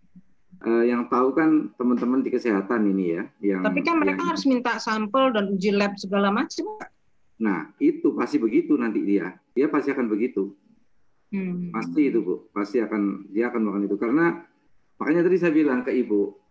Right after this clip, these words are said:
Speaker 1: kalau kita ada labnya, memang kita leluasa menyampaikan.
Speaker 2: Hmm.
Speaker 1: Jadi betul-betul menurunkan kolesterol. Tetapi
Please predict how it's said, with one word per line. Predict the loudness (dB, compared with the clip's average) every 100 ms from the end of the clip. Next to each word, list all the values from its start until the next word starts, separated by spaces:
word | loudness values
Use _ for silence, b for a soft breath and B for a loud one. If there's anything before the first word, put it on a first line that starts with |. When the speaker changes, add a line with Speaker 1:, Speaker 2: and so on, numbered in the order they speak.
| _
Speaker 1:
kalau | -2 0 0
kita | -2 -2 -4
ada | -2 0
labnya, | 2 0 -2 -8 -12 -8 -6 -6 -6 -8 -12
memang | -6 -2 -2
kita | -2 -2 0
leluasa | 2 2 0 -2 -6
menyampaikan. | -4 -4 -6 -10 -14 -14 -16 -18 -20 _ _ _ _ _ _ -10
Speaker 2:
Hmm. | -8 -6
Speaker 1:
Jadi | -2 -2 -2 -8
betul-betul | -10 -2 0 0 0 0 0
menurunkan | 2 2 0 -2 -2 -4 -2
kolesterol. | -6 -6 -10 -8 -8 -8 -12 -18 -20 -20 _ _
Tetapi | -10 -8 -2 0